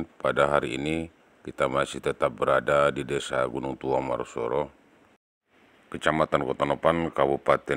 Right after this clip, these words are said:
Mandiling Natal, untuk memantau hari kedua pemasangan kandang jebak harimau yang telah memakan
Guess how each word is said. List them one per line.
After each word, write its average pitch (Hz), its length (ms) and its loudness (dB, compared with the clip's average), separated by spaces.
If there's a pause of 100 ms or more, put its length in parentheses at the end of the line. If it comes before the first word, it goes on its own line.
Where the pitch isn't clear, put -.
Mandiling 67 480 -2
Natal, 78 720 2 (560)
untuk 80 560 0
memantau 78 880 2 (560)
hari 76 320 2
kedua 76 400 0
pemasangan 71 640 -4
kandang 69 640 0
jebak 67 320 0 (160)
harimau 71 560 0 (720)
yang 73 240 2
telah 71 560 4
memakan 80 800 0